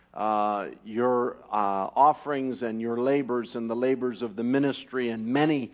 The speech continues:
uh, translators in India and so forth have gone into what was a lo-, very large printing operation in the city of Chennai. And so we, uh, we are fully aware of that and, and thank God. And they thank God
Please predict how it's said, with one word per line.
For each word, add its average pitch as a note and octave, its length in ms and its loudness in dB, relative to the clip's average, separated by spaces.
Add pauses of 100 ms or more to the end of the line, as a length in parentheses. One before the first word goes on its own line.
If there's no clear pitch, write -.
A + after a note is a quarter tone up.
(340)
uh, G#2 400 0
translators B2+ 800 0
in A#2+ 100 -4
India B2+ 360 0
and A#2+ 140 -4
so C#3 200 0
forth B2 300 -2
have A#2+ 200 0 (320)
gone C3+ 240 4
into D3 580 2
what C3 300 2
was C3+ 380 2
a B2+ 140 2 (180)
lo-, C#3 300 2
very E3 260 4
large D3 560 4
printing D3 340 -4
operation B2 680 0
in G#2+ 160 -4
the G#2 80 -6
city A2 320 -6
of G2 120 -10
Chennai. C3+ 460 -2 (640)
And A2+ 480 -2 (100)
so B2 140 2
we, A#2 380 -2 (420)
uh, G#2 400 0
we A2+ 160 -4
are A2 160 -2 (140)
fully D3+ 220 4
aware C#3 360 4
of B2+ 100 -4
that B2+ 220 2
and, A#2+ 240 -4
and A#2 240 -6
thank C3 240 -2
God. C3+ 300 4
And B2 120 -2
they G3+ 140 6
thank F3+ 340 0
God C3 320 -2